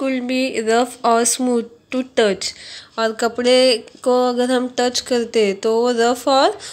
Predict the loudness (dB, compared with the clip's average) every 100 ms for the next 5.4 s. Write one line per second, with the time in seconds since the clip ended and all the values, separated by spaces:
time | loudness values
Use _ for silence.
0 | -6 -4 -2 2 2 0 0 -2 -2 -4
1 | -2 -4 -10 -20 -20 -20 -20 -20 -20 _
2 | _ -20 -6 -2 0 4 4 4 2 -2
3 | 0 2 2 0 -6 -6 -8 -14 -20 -10
4 | 0 4 4 2 -4 -6 -4 -4 -4 -2
5 | -2 -2 -2 -6